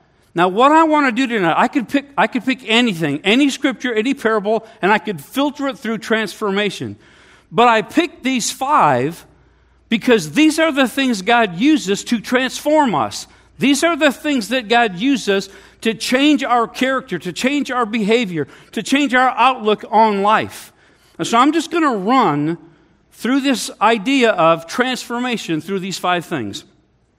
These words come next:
The first thing, signs of transformation, is, is knowing God's Word. You and I should know God's Word. It's what He uses to change us.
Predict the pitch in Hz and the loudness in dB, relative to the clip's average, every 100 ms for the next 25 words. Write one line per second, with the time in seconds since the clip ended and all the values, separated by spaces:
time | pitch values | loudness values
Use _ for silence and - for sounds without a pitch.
0 | _ _ _ _ _ - - 269 285 - | _ _ _ _ _ -8 -4 0 0 -2
1 | 190 135 98 - _ _ _ _ _ - | -6 -6 -8 -14 _ _ _ _ _ -10
2 | - 214 240 220 240 - 233 226 - 233 | 2 2 2 -2 -4 -4 -4 -4 -6 -4
3 | 214 214 - 156 156 - - _ _ 233 | -2 -4 -4 -6 -6 -8 -20 _ _ -2
4 | 233 - - 240 202 220 294 302 302 240 | -2 -4 -6 -4 0 2 4 4 4 4
5 | 247 240 180 196 220 160 98 85 _ _ | 4 2 0 2 4 4 -2 -14 _ _
6 | _ _ _ _ _ _ _ 147 165 294 | _ _ _ _ _ _ _ -4 2 6
7 | 320 320 285 240 285 254 - 254 220 240 | 6 4 4 4 4 2 0 0 2 4
8 | 302 240 233 247 190 190 262 233 143 220 | 4 4 4 2 2 -2 0 0 0 -4
9 | 220 220 269 262 277 208 285 233 214 214 | -4 2 2 4 2 2 0 0 -2 -6
10 | - 214 - 254 277 165 135 107 - | -6 -6 -2 0 0 -2 -6 -6 -12